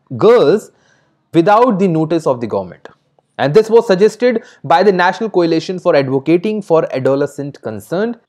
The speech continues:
on the behalf of twenty-one N G Os. Most of the places in India, especially the rural background, does not have enough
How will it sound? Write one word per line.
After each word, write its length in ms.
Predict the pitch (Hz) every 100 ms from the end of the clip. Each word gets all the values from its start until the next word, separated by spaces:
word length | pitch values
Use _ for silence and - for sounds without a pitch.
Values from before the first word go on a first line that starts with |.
| -
on 160 | 180
the 60 | 202
behalf 400 | 160 123 139 131
of 180 | 151 151
twenty-one 460 | 120 113 117 113 117
N 240 | 101 95
G 140 | -
Os. 320 | 87 - - _ _ _ _ -
Most 300 | 127 214 262
of 80 | 220
the 80 | 220
places 480 | 165 160 160 175
in 100 | 170
India, 380 | 139 156 143 127
especially 520 | 147 - 202 226 240
the 140 | 190 151
rural 240 | 139 143
background, 540 | 135 120 113 151 190 120
does 160 | 180
not 180 | 208 220
have 240 | 175 175 175
enough 500 | 147 165 170 _ _